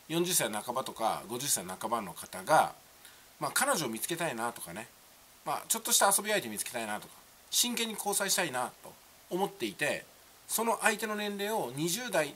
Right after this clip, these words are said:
というふうに限定するんだったら、もしくは三十代前半と限定するんだったら、かなり使えるアプリになりますね。結構これはモテるんですよ。で、そういう属性の方が寄ってきてますから、そこにさらに確実す-、確実にいろんな方から申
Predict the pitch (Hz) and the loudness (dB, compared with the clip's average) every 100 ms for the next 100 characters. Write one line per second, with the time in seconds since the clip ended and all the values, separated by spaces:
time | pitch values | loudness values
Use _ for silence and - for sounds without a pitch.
0 | - 190 220 196 214 202 185 - 170 170 | -6 -4 -4 -6 -4 -2 -2 -2 -4 -4
1 | 196 185 208 226 156 - 101 - - 185 | -2 0 -2 0 -2 -2 -8 -8 -6 -2
2 | - 160 160 175 190 185 139 139 147 151 | 0 0 0 0 -2 -2 -2 0 -2 -4
3 | 147 170 180 185 214 214 185 - 214 123 | -4 -6 -2 0 0 -2 -8 0 2 2
4 | - - - - - - 247 247 156 - | 0 -20 -20 -20 -18 0 4 6 4 2
5 | - 113 104 104 - 85 82 80 80 - | 0 0 -2 -4 -6 -12 -12 -14 -12 -8
6 | 131 127 - - - - - - - 285 | -8 -8 -18 -20 -20 -20 -20 -2 0 2
7 | 156 - 123 127 120 127 190 294 214 107 | -2 -2 -4 -2 -2 -2 -2 -2 -2 -4
8 | 80 - - - - - - 147 233 277 | -4 -4 -4 -20 -20 -20 2 4 4 2
9 | 220 185 185 233 226 214 208 131 87 - | 0 0 2 2 2 -2 -4 -2 -4 -6
10 | - 123 - - 101 - - - - - | -12 -8 -8 -6 -6 -6 -8 -12 -18 -20
11 | - - 202 233 262 226 107 - - - | -10 -2 0 0 0 -2 -4 -10 -12 2
12 | 269 269 185 180 - 139 135 147 139 - | 6 6 4 0 -4 -4 -6 -6 -4 -4
13 | 139 143 - - - - 151 - 165 208 | -4 -8 -10 -8 -8 -6 -6 -4 -2 -2
14 | 135 - - - - - - - 160 196 | -4 -8 -20 -20 -20 -20 -20 -6 2 2
15 | 202 185 208 131 113 | 4 2 2 2 2